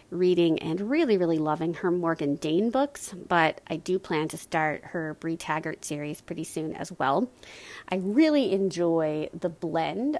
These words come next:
of thriller and romance that Lee does here, where you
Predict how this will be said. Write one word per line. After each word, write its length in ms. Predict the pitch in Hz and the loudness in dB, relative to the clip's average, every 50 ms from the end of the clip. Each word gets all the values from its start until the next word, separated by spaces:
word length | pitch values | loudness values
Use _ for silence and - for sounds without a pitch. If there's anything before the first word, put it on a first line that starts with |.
| - - | -4 -6
of 480 | 170 165 165 165 160 196 - 82 - | -6 -4 -4 -6 -6 -8 -10 -10 -12
thriller 480 | - - - 185 180 175 175 185 185 180 | -16 -16 -14 -8 -6 -6 -4 -2 -4 -4
and 340 | - - - 180 170 175 - | -4 -6 -6 -8 -8 -6 -6
romance 640 | - 170 180 - - - - - - - - - - | -6 -6 -4 -6 -6 -6 -8 -8 -10 -10 -12 -10 -8
that 340 | - 151 - - - - - - - - - - - - - - _ | -6 -4 -4 -4 -4 -6 -8 -16 -20 -20 -20 -20 -20 -20 -20 -8 _
Lee 320 | 185 196 196 190 170 180 175 | -2 0 2 2 0 0 -2
does 340 | - 185 170 165 165 175 | 0 0 0 0 0 -4
here, 420 | - - 190 180 170 160 156 156 - - - - - - - | -6 -6 -4 -2 -2 -2 -2 -4 -6 -10 -16 -20 -20 -14 0
where 100 | - 196 | 2 4
you 220 | 196 190 196 180 | 4 4 2 -2